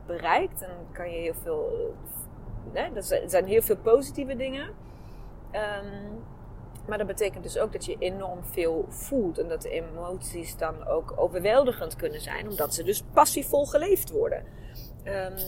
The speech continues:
dus de, het, en het had heel goed,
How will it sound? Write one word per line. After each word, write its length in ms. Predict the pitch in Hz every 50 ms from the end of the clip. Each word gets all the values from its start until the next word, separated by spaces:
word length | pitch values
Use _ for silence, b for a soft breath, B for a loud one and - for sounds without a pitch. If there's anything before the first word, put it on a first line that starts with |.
| 170 - -
dus 320 | 180 202 220 - - - - 208
de, 140 | 190 - - -
het, 180 | - - 190 - - - - - -
en 540 | - - 170 196 190 185 190 185 175 180 170 127 107 107 - - - -
het 200 | - - - -
had 220 | - 202 214 208 -
heel 260 | 214 226 254 269 269
goed, 560 | - - 233 226 214 - - - - -